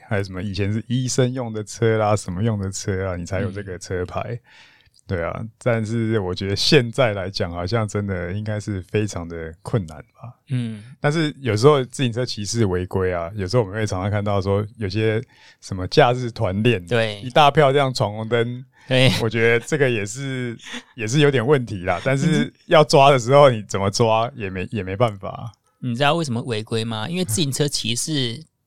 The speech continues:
Speaker 2: 年轻热血，
Speaker 1: <laughs>
Speaker 2: 就很像牛一样，那今年是牛年嘛，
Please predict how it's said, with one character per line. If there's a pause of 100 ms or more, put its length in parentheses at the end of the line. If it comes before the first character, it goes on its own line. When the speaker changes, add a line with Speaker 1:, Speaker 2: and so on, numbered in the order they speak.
(680)
Speaker 2:
年
轻 (180)
热
血， (340)
Speaker 1:
<laughs>
Speaker 2:
就
很
像
牛
一
样，
那
今
年
是
牛
年
嘛，